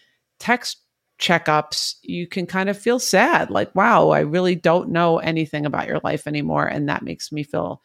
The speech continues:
sad. And I wouldn't get angry. I would just use it as a clue that you have a desire to maintain this relationship and ch-, you know, channel it into that type of a,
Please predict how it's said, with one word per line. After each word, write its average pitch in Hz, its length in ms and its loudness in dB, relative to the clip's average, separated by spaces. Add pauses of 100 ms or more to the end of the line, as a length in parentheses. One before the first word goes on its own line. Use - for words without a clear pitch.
(380)
sad. 226 400 2
And 160 220 0
I 160 100 4
wouldn't 190 480 -4
get 160 220 -2
angry. 196 500 2
I 160 100 0
would 160 140 -2
just 170 240 -6
use 170 260 -2
it 160 180 0
as 143 220 -4
a 151 140 -6 (280)
clue 160 720 4
that 165 160 2
you 170 140 -2
have 170 260 -2
a 170 40 -2
desire 151 540 0
to 151 180 -6
maintain 147 560 -2
this 147 260 -6
relationship 196 720 0 (600)
and 147 460 2 (800)
ch-, - 200 -6
you 175 160 -2
know, 147 180 0
channel 151 460 2
it 147 80 -2
into 143 240 -4
that - 240 -4
type - 240 -8
of - 140 -4
a, - 280 -2